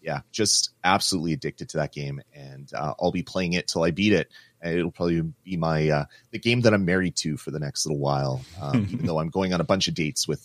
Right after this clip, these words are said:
Speaker 1: with other games as well.
Speaker 2: <laughs> Well, I'll tell you about a game that I've been pl-, I'm not married to it, but I've been playing it. Uh, I just picked this up d-, thanks to the Steam Summer Sale, which we'll talk more about that in a little bit. Uh, but it's a, a game that I actually already had on the Nintendo Switch, but I wanted to be able to play it on my Steam Deck because the Steam Deck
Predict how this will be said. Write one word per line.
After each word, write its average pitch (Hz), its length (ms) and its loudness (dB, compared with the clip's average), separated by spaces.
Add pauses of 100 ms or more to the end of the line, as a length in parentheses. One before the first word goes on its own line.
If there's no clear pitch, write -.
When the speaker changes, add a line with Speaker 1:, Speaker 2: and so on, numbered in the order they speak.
Speaker 1:
with 80 140 -12
other 71 180 -4
games 69 360 -16
as - 100 -14
well. - 160 -14 (180)
Speaker 2:
<laughs> 104 80 2 (220)
Well, 120 220 8
I'll 123 180 8
tell 151 180 8
you 143 120 10
about 127 220 8
a 117 60 8
game 117 220 4
that 113 100 8
I've 110 220 6
been 104 200 0
pl-, 104 120 -4
I'm 113 240 4
not 139 180 8
married 120 360 6
to 101 160 4
it, 90 80 -2
but 101 100 8
I've 104 100 8
been 101 140 4
playing 104 280 4
it. 98 260 2
Uh, 95 300 4 (380)
I 110 100 6
just 147 260 2
picked 160 180 6
this 131 220 4
up 113 260 6 (100)
d-, 98 120 -10
thanks 117 280 6
to 110 120 6
the 98 60 4
Steam 110 260 4
Summer 104 320 4
Sale, 92 260 4
which 95 160 0
we'll 104 100 4
talk 104 280 2
more 101 140 2
about 92 260 6
that 92 180 6
in - 60 -4
a 87 60 0
little 87 180 0
bit. 90 280 4 (360)
Uh, 98 160 6
but 113 180 6
it's 123 220 6
a, 139 240 6
a 135 40 6
game 151 260 6
that 262 100 4
I 202 120 6
actually 135 380 6
already 113 280 8
had 104 320 6
on 95 100 4
the 92 80 2
Nintendo 95 460 0
Switch, 95 400 0
but 95 100 0
I 95 60 6
wanted 127 320 6
to 117 60 -4
be 113 140 2
able 110 180 4
to 98 60 -2
play 104 280 4
it 98 100 0
on 101 160 0
my 95 140 4
Steam 98 340 0
Deck 90 300 2
because 90 340 0
the - 80 -12
Steam 104 300 0
Deck 95 260 0